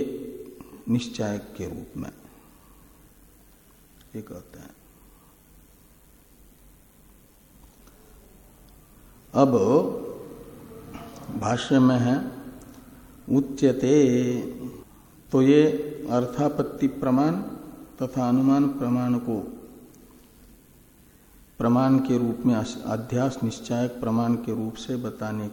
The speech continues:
के लिए पहले ये बताना पड़ेगा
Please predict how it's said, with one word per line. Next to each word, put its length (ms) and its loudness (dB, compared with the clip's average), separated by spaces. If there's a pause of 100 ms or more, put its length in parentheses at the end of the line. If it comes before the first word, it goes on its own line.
के 120 -10
लिए 300 -14 (1600)
पहले 380 0 (920)
ये 180 2 (360)
बताना 540 0
पड़ेगा 560 -6